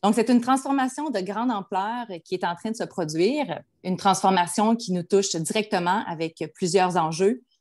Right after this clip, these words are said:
euh, dont, euh, les risques climatiques, une transition écologique et aussi des enjeux sociaux.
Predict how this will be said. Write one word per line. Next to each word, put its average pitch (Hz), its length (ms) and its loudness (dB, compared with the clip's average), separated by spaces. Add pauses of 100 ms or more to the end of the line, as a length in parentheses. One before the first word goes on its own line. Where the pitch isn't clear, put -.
(220)
euh, 160 100 -4
dont, 175 420 -2
euh, 160 80 -6
les 160 140 -2
risques 165 400 -6
climatiques, 170 680 -2 (160)
une 175 140 2
transition 185 600 0
écologique 165 800 0
et 190 100 0
aussi 165 280 -2
des 175 220 0
enjeux 160 340 -4
sociaux. - 480 -8